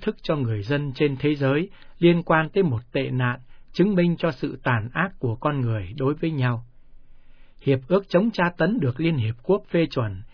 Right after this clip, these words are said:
ngày mùng mười tháng mười hai năm một nghìn chín trăm tám mươi tư và bắt đầu có hiệu lực từ ngày hai mươi sáu tháng sáu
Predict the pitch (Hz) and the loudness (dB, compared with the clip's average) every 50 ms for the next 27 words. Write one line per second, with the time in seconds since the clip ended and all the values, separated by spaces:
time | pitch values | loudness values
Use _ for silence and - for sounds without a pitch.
0 | - - - - - 151 139 135 135 135 131 127 127 127 120 117 117 - 165 196 | -20 -20 -16 -6 -2 0 2 2 2 2 4 4 4 4 4 2 2 0 -2 -2
1 | 190 143 120 113 98 104 151 160 151 151 151 156 143 123 107 - - 123 113 104 | 0 0 -2 -2 0 0 0 0 0 -2 -2 -2 -2 -4 -4 -4 -4 -4 -4 -4
2 | 92 - - - 151 165 165 - 156 143 139 135 135 - 143 160 170 156 143 135 | -6 -8 -6 -6 -6 -6 -4 -2 -2 -2 -2 -2 -2 -2 -2 0 0 -2 -2 0
3 | - 143 135 131 127 127 - - - - - - - - - - 143 143 151 196 | 2 4 4 4 2 0 -4 -12 -20 -20 -20 -18 -20 -20 -6 -2 -2 0 2 0
4 | 214 214 190 143 131 127 120 - 190 196 165 156 147 139 131 123 127 127 - - | 0 0 0 0 0 0 0 0 -2 -2 0 0 -2 0 0 0 0 0 -2 -4
5 | - - - - - - - 139 131 127 123 120 113 104 117 175 175 170 165 156 | -10 -20 -20 -20 -8 -2 0 2 4 4 4 2 2 0 0 0 0 0 0 0
6 | - 139 139 160 180 - - 165 208 180 - 156 143 143 170 196 | 0 0 0 0 0 -2 -4 -6 -6 -4 -2 0 0 0 0 -4